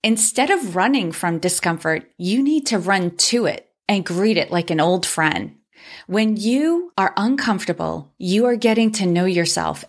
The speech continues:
in a way you would never be able to if you stayed in your safety zone. I remember years ago when I was training for the marathon, I did a long run every other week, and each long run was two miles longer than the last long run had been.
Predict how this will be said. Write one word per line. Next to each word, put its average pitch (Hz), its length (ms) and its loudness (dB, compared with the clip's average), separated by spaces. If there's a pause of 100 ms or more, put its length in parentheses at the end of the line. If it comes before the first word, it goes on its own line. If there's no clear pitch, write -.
in 196 100 2
a 180 80 0
way 175 280 2
you 185 200 -2
would 151 160 -2
never 170 400 2
be 190 240 2
able 165 160 -2
to 156 340 -2
if 175 160 -4
you 156 120 -6
stayed 175 540 2
in 170 300 0
your 165 140 0
safety 160 460 0
zone. 131 400 -2 (1000)
I 202 60 2
remember 262 360 2
years 180 380 0
ago 165 180 0
when 165 160 -2
I 160 80 0
was 160 160 -2
training 285 380 2
for 180 100 -4
the 160 80 -2
marathon, 160 680 -2
I 208 100 2
did 240 220 2
a 220 40 0
long 175 300 2
run 165 380 0
every 185 260 0
other 170 160 0
week, 151 380 -6 (360)
and 220 300 0
each 277 320 2
long 202 300 0
run 160 320 2
was 170 200 2
two 302 360 0
miles 196 580 0
longer 170 680 0
than 185 160 0
the 175 100 0
last 175 460 0
long 156 300 -2
run 156 220 -4
had 151 240 -4
been. - 340 -4